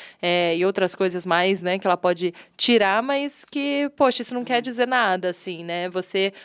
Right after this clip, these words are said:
Speaker 1: pode até amar ser a mãe dele e tudo, mas a maternidade tira mesmo, né? Não vou
Speaker 2: Sim.
Speaker 1: mentir, tira muita coisa nossa.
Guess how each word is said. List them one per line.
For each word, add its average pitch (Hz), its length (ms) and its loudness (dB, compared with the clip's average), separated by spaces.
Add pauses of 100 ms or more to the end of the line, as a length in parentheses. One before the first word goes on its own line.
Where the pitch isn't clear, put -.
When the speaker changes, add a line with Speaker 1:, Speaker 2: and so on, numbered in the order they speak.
(240)
Speaker 1:
pode 240 240 4
até 302 360 2
amar 208 280 2
ser - 180 0
a 208 60 2
mãe 233 240 2
dele 214 600 4
e 208 40 -4
tudo, 233 320 -6
mas 226 220 0
a 240 60 2
maternidade 247 560 0
tira 523 300 2
mesmo, 185 440 0
né? 196 160 2
Não 247 100 -2
vou 262 120 2
Speaker 2:
Sim. 339 60 -2
Speaker 1:
mentir, 254 260 -4
tira 247 160 -4
muita 339 240 -2
coisa 220 240 2
nossa. 202 360 -4